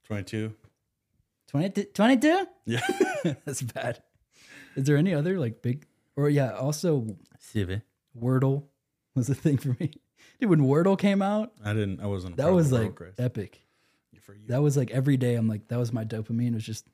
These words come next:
Speaker 2: Wordle and getting the Wordle right. No?
Speaker 1: No.
Speaker 2: Honorable mention Morbius memes.
Speaker 1: Yeah, Mike Morbius.
Speaker 2: <laughs> Michael Morbius. Honorable mention. Yeah, that's pretty much the main stuff. But
Speaker 1: Yeah.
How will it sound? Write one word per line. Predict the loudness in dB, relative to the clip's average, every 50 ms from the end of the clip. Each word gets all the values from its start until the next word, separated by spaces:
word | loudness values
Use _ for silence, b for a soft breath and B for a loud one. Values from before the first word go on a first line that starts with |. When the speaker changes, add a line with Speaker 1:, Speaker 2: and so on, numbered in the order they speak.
| _ _ _ _ _ _ -10
Speaker 2:
Wordle | -8 -6 -6 -6 -8 -10 _ _ _ _ _ _ _ _ _ _ _ _ _ _ _
and | -20 -14 -10
getting | -10 -10 -10 -10
the | -12
Wordle | -12 -10 -8 -6 -4 -4 -2 -2
right. | -2 -4 -4 -8 -10 _ _ _ _ _ _ _ _ _ _ _ _ _ _ _ _ _ _ _ _ _ _ _ _ _ _ _ _ _ _ _ _ _ _ _ _ _ _ _
No? | -12 -10 -10 -12 -14 _ _ _ _ -12
Speaker 1:
No. | -10 -10 -10 -14 _ _ _ _ _
Speaker 2:
Honorable | 0 0 2 4 4
mention | 4 2 2 2 2
Morbius | 2 2 0 0 0 0 0 0 0 -2 -2 -6 -8 -10 -14 _ _ _ _
memes. | 0 0 2 2 2 2 0 -2 -4 -8 -10 _ _ _ _
Speaker 1:
Yeah, | -4 -4 -2 -2 -2
Mike | -4 -4 -4 -4 -4
Morbius. | 0 2 2 4 4 4 2 2 0 0 -2 -6 -14 -18
Speaker 2:
<laughs> | -18 _ -4
Michael | -2 0 0 2 2
Morbius. | 2 2 2 2 2 2 2 2 0 -2 -4 -8 -16 -20 _ _ _ _
Honorable | -4 -2 0 2 2
mention. | 2 2 0 -2 -2 -2 0 2 2 2 2 2 0 -2 -6 _ _ _ _ _ _ -20 -20 -20 _ _
Yeah, | -10 -6 -4
that's | -4 -4 -4
pretty | -4 -2 -2
much | -2 -4 -6 -10 -12 _
the | -4
main | -4 -2 -2 -4
stuff. | -6 -6 -6 -6 -6 -6 -8 _
But | -12 -10 -10
Speaker 1:
Yeah. | -10 -10